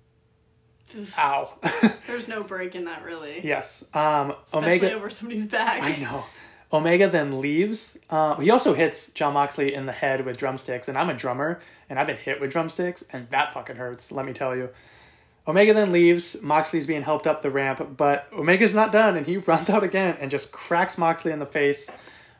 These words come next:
Speaker 2: with a trash can and then suplexes him on the announce, or onto the entrance ramp. The show ends with a pained but laughing Jon Moxley, uh, as he is really happy Kenny Omega exacted some revenge. He got his pound of flesh.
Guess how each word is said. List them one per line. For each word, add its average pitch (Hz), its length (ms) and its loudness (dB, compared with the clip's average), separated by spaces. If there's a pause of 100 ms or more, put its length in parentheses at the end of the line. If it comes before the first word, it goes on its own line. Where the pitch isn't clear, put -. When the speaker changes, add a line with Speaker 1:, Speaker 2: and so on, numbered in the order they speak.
Speaker 2:
with 139 360 -2
a 131 340 -2
trash 175 320 2
can 165 380 0
and 139 160 -6
then 135 160 -4
suplexes 156 600 -2
him 143 220 -4
on 139 200 -2
the 131 80 -6
announce, 143 540 -6 (400)
or 143 180 2
onto 135 240 0
the 127 300 -2
entrance 151 320 -6
ramp. 139 260 -4 (600)
The 143 80 -8
show 175 260 6
ends 165 380 0
with 143 340 -2
a 135 360 0 (600)
pained 214 480 0 (120)
but 143 260 0
laughing 143 600 0
Jon 131 300 -4
Moxley, 127 580 -8 (720)
uh, 135 360 -2
as 127 200 -4
he 143 140 -2
is 127 160 -4
really 139 200 2
happy 131 280 -2
Kenny 139 240 -6
Omega 131 480 -4 (160)
exacted 135 400 -4
some 143 160 -6
revenge. 151 320 0
He 135 80 -4
got 135 160 2
his 127 100 0
pound 139 240 -4
of 170 80 -4
flesh. 143 420 -2